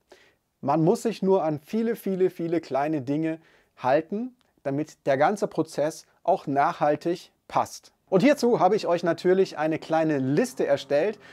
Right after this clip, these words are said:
von all den Punkten, die ich jetzt durchgehen werde hier am Mini.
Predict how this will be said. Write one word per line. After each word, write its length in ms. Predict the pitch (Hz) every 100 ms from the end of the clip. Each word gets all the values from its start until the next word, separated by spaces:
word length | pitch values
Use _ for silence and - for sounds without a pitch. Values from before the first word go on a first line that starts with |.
| - -
von 160 | 180
all 280 | - 190 262
den 160 | 226 196
Punkten, 480 | 196 220 - 202
die 100 | 160
ich 260 | 170 196 220
jetzt 260 | 214 208 -
durchgehen 600 | 170 226 - 165 156 139
werde 240 | 143 156
hier 440 | 170 151 208 214 -
am 300 | 147 143 135
Mini. 340 | 165 254 311